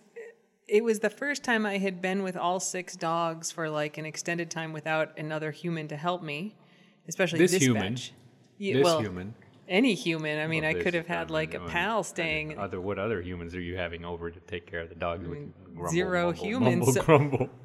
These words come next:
Speaker 1: hashtag social distancing, no one's allowed in our house.
Speaker 2: Yeah, I don't know.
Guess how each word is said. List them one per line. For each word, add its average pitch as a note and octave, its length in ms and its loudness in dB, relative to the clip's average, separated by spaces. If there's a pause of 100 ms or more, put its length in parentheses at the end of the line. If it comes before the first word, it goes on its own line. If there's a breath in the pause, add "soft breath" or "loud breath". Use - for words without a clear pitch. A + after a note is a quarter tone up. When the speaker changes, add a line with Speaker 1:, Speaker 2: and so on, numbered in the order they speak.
Speaker 1:
hashtag F#3+ 380 4
social F3+ 300 0
distancing, E3+ 720 2
no E3 120 0
one's D#3+ 160 -2
allowed D3 260 2
in C#3+ 100 -4
our C#3+ 100 -4
house. D3 360 -6
Speaker 2:
Yeah, G2+ 100 -4
I - 20 -4
don't F2 720 -6
know. E2 40 -14